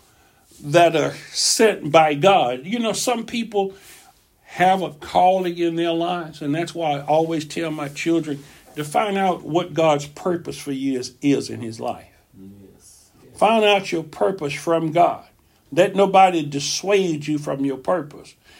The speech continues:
Speaker 1: If God calls you and there's a fervent and effectual call, you perfect what God did you.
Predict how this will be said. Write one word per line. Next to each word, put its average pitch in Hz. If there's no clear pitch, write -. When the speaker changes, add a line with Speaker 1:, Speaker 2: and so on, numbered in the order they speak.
Speaker 1:
If 139
God 233
calls 202
you 151
and 151
there's 160
a 156
fervent 220
and 165
effectual 185
call, 147
you 208
perfect -
what 160
God 175
did 202
you. 143